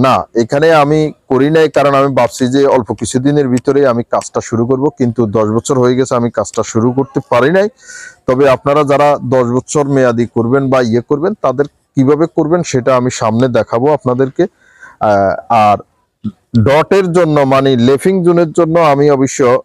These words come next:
লোহার রডগুলোকে উঠানামা করে রেখেছি, ছোট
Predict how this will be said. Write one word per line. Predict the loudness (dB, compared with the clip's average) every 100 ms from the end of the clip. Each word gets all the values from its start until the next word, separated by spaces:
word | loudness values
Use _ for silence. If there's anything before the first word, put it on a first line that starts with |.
| _
লোহার | 0 0 0 0
রডগুলোকে | 0 0 0 -2 0 -2 -2 _
উঠানামা | -4 -2 0 0 -2
করে | -2 -2 0
রেখেছি, | -2 -4 -6 -2 -4 -4 _ -6
ছোট | -4